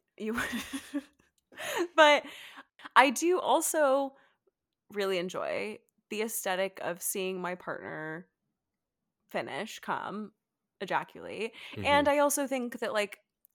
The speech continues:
Speaker 1: sometimes in, in m-,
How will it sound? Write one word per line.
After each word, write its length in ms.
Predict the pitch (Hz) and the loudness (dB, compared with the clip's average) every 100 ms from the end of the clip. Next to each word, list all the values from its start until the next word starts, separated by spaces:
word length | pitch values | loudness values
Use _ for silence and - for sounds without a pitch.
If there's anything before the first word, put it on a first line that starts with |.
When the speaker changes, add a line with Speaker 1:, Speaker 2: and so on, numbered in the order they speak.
| - | -10
Speaker 1:
sometimes 720 | 220 247 240 262 254 240 226 - _ _ _ _ _ _ | -4 -2 -2 -2 -2 -2 -6 -10 _ _ _ _ _ _
in, 140 | 262 254 - | -2 -2 -2
in 280 | 262 262 240 220 _ _ _ _ | -4 -4 -8 -12 _ _ _ _
m-, 60 | - | -20